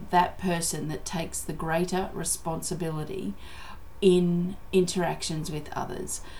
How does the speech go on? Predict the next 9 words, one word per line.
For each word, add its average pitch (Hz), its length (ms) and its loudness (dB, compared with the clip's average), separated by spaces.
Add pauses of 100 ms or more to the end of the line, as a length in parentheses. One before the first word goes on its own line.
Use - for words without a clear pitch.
(220)
I'm 170 140 0
going 175 220 4
to 180 40 2
put - 540 -4 (500)
to 220 160 4
you 160 480 2 (300)
that 156 540 2 (560)
you're 180 180 10
possibly 175 920 2